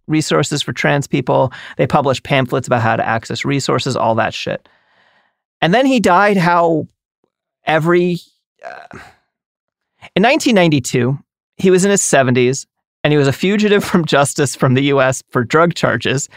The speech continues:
because he used drugs recreationally. And so he was hiding out in Mexico, and that's where he died.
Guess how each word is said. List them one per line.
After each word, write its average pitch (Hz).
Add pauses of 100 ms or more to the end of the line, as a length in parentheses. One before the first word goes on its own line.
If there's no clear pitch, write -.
(200)
because 147
he 139
used 139
drugs 143
recreationally. 120 (640)
And 143
so 165
he 151
was 131
hiding 175
out 143
in 131
Mexico, 120 (200)
and 131
that's 120
where -
he -
died. -